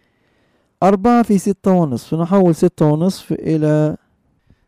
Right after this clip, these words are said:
أي أن ستة ونصف سوف تصبح ثلاثة عشر على اثنان ضرب واحد على ستة، وسيكون الناتج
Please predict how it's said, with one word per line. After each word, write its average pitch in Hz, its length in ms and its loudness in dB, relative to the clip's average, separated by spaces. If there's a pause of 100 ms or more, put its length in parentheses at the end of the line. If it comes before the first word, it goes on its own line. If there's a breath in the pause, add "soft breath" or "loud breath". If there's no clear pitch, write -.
(120)
أي 180 180 0
أن 196 200 2
ستة 190 400 0
ونصف 170 440 -2
سوف 160 240 -2
تصبح 160 440 -4
ثلاثة 156 560 -4
عشر 143 320 -4
على 139 180 -2
اثنان 123 400 -6 (2000)
ضرب 160 380 0
واحد 151 480 -2
على 143 200 -4
ستة، - 420 -12 (340)
وسيكون 180 600 0
الناتج 165 680 -2